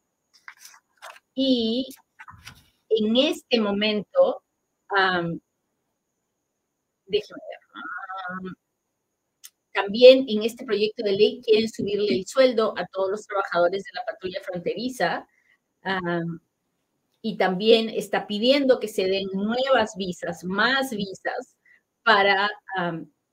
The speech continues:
para poder traer más empleados de acuerdo a las necesidades de cada estado. Entonces, si en un estado faltan camioneros, que se den visas para camioneros. Si en otro estado faltan ingenieros, que se den más visas para ingenieros.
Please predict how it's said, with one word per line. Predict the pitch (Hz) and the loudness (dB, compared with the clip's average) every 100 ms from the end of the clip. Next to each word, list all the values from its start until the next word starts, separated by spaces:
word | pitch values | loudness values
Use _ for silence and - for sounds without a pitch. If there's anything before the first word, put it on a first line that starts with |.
| _ | _
para | 208 190 180 | -4 -2 0
poder | 185 185 196 196 | 0 0 0 -2
traer | 196 190 185 196 | 0 0 0 -4
más | 196 196 202 220 | -2 -2 -2 -6
empleados | 214 208 180 170 170 196 214 | -6 0 2 2 2 0 -2
de | 185 | -4
acuerdo | 175 196 190 190 196 202 | -2 0 0 0 -2 0
a | 190 185 | 0 0
las | 180 180 | 0 -2
necesidades | 170 175 175 175 175 175 190 | -6 -10 -8 0 2 2 0
de | - | -6
cada | - 165 170 | -8 -6 -6
estado. | - 214 180 143 139 - _ _ _ - | -4 0 0 -2 -8 -14 _ _ _ -10
Entonces, | 185 190 190 208 196 | -6 -2 -2 -2 -4
si | 196 180 | -2 -2
en | 196 | -2
un | 208 | -4
estado | 208 208 226 208 202 202 196 | -6 -4 2 4 4 2 -2
faltan | - 190 185 190 190 | -2 -2 -2 -6 -4
camioneros, | 175 180 180 214 254 226 214 254 - | -4 -2 -4 -2 0 0 0 -2 -6
que | 190 | -10
se | - | -2
den | 175 180 180 | -2 0 -4
visas | 190 196 190 185 | -8 -6 -6 -6
para | 175 175 | -6 -4
camioneros. | 170 160 156 175 202 180 175 262 - _ _ _ - | -4 -6 -6 -4 0 2 2 0 -8 _ _ _ -6
Si | 190 | -4
en | 185 | -2
otro | 196 208 | -6 -8
estado | 196 - 196 190 196 208 208 | -10 2 6 6 6 2 -2
faltan | - 185 185 - 190 180 180 - | 0 0 0 -4 -6 -6 -8 -12
ingenieros, | - 180 202 254 233 208 220 - | -16 -16 -6 -4 0 -2 -4 -10
que | - | -20
se | 156 160 | -14 -10
den | 175 | -6
más | 180 170 | -4 -6
visas | 175 180 180 | -6 -6 -6
para | 165 | -6
ingenieros. | 156 170 - 208 226 180 196 - | -8 -10 -10 -6 -2 0 0 -4